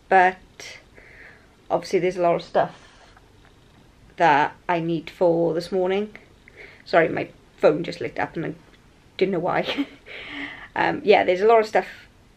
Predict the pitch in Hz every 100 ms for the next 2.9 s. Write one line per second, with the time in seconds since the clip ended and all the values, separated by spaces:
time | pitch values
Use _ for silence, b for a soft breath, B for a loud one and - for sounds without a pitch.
0 | _ - 202 180 170 175 208 180 175 185
1 | 175 185 208 - 196 180 196 185 180 175
2 | 175 170 - 196 190 185 185 180 185